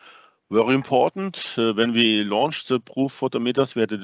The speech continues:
huge discussion about the smart screen. <clears throat> We have in-, implemented a smart screen, which is completely easy to navigate, as you can see it here on the next page also. Um, and you will see all the important information here, the dates, the,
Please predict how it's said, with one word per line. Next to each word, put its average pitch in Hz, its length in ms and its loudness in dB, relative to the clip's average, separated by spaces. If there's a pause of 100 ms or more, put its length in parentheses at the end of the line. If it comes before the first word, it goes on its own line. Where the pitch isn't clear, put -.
huge 123 280 -6
discussion 123 500 -4
about 98 360 0
the 98 600 -2
smart 101 380 -2
screen. 156 400 -4 (160)
<clears throat> 139 240 2 (760)
We 104 60 -2
have 123 240 0
in-, 113 360 -4
implemented 117 600 0
a 98 80 -2
smart 104 380 -2
screen, 143 400 -4
which - 180 -6
is 110 140 -14
completely 127 640 -2
easy 123 320 -2
to - 120 -10
navigate, 117 600 -2
as - 180 -2
you 127 60 -8
can 120 240 -6
see 120 180 -4
it 123 120 -4
here 120 180 0
on 101 80 -2
the 98 100 -10
next 95 300 -6
page 139 240 0
also. 113 460 -2 (460)
Um, 104 520 0
and 110 240 0
you 113 100 0
will 117 160 2
see - 220 0
all 120 200 4
the 135 120 -2
important 113 520 0
information 107 600 -4
here, 113 260 -2
the 104 140 -6
dates, 107 460 0
the, 95 560 -6